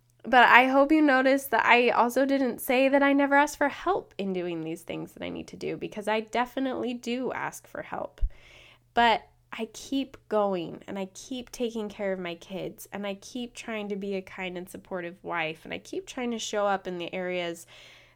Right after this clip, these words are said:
that are important to me. Maybe not as well as I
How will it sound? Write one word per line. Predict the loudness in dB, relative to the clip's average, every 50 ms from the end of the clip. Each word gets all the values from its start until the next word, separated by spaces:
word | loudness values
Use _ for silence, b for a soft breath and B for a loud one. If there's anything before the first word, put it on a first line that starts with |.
| B
that | -2 2 2
are | 2 2
important | 0 -2 -2 -2 -2 -2 -2 -4 -6
to | -8 -10
me. | -10 -10 -10 -12 -14 -16 _ _ _ -20 _ _ _ _ _ -6
Maybe | -4 -2 -2 0 2 2
not | 2 4 4 2 2 0
as | -2 -4 -4 -2
well | 0 2 2 2 2 0 0 -2 -4 -4
as | -6 -6 -6 -6
I | -8 -8 -8